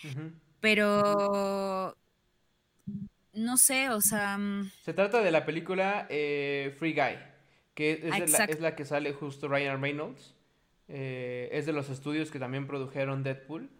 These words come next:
Speaker 1: Y,
Speaker 2: Ujú.
Speaker 1: <clears throat> eh, nos habla de un personaje del videojuego Free City que decide que su vida no debe estar controlada por los demás y se vuelve un outlaw,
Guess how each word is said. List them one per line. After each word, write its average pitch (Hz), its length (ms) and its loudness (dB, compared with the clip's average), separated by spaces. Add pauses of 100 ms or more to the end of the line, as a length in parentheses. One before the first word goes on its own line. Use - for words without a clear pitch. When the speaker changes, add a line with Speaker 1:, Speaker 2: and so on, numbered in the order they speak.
(400)
Speaker 1:
Y, 180 380 -6
Speaker 2:
Ujú. 247 200 0
Speaker 1:
<clears throat> 190 140 -2
eh, 147 220 -4
nos 143 140 -6
habla 165 220 4
de 151 80 0
un 156 100 -2
personaje 143 420 -2
del 143 120 -2
videojuego 135 440 -4
Free 139 240 -4
City 165 520 -8
que 131 120 -8
decide 139 360 -6
que 131 80 -6
su 127 100 -10
vida 131 200 -2
no 131 160 -4
debe 127 120 -2
estar 127 200 -8
controlada 123 360 -8
por 120 100 -10
los 123 100 -8
demás 196 240 -4
y 165 40 -8
se 143 100 -6
vuelve 135 220 -2
un 131 160 -4
outlaw, 127 440 -2